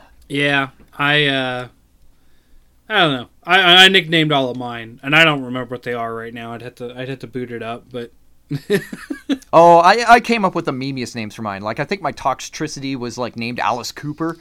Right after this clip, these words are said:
Speaker 2: Oh, what was, uh, another one? Uh, Golisopod, I think, was named Prontron. Um, oh, God.
Speaker 1: Nice.
Speaker 2: Uh, what's an,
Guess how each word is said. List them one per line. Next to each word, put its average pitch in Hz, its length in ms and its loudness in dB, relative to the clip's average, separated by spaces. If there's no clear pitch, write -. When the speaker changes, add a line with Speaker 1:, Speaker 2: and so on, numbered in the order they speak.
Speaker 2:
Oh, 131 460 2
what 131 380 -12
was, 120 160 -14
uh, 95 460 -10
another 117 260 -12
one? 107 200 -12
Uh, 127 280 -6
Golisopod, 160 720 0
I 127 100 -4
think, 151 220 -12
was 131 200 -8
named 135 320 -10
Prontron. 180 1120 0
Um, 143 640 -4
oh, 120 180 -10
God. 113 320 -6
Speaker 1:
Nice. 90 260 -10
Speaker 2:
Uh, 120 100 -10
what's 123 220 -16
an, 110 160 -12